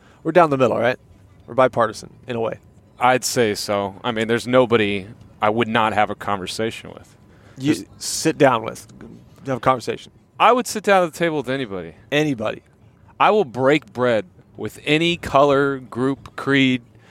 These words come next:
Speaker 2: religious sect. It does not matter.
Speaker 1: You break bread with anybody. Break bread now. Politically break bread, right?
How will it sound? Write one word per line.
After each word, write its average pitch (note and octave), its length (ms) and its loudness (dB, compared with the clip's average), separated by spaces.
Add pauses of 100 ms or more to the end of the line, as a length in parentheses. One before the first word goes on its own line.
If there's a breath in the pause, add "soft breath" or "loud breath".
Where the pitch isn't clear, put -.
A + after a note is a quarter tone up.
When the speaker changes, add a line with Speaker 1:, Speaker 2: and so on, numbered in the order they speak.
(200 soft breath)
Speaker 2:
religious A#2+ 400 -4
sect. - 520 0
It A#2+ 80 -10
does C3 160 -2
not A#2 200 2
matter. G2 400 -4 (520)
Speaker 1:
You C#3+ 120 -12
break C#3+ 260 2
bread D3 200 4
with B2 140 -4 (100)
anybody. B2 520 -6 (320)
Break D#3+ 240 2
bread D3 260 6
now. A2+ 200 -8 (220)
Politically F3+ 480 4
break A2+ 280 -6
bread, - 180 -4
right? B2 260 2